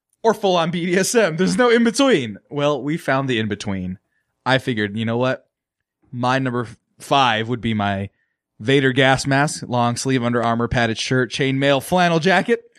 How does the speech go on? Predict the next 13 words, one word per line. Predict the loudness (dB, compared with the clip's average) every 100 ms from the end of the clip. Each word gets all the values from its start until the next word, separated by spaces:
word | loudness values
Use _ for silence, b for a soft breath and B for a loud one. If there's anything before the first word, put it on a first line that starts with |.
| b b b _
pants | 0 2 2
with | 0 0
belt | 0 2
loops, | 0 -2
all | 0 0 0
the |
belt | 0 -2 0
loops | -4
shiny, | 0 0 2 0 b b b b -8
shi-, | -2 2
oh, | 2 0
shiny, | -4 -4 -2 -2
no, | 0 -2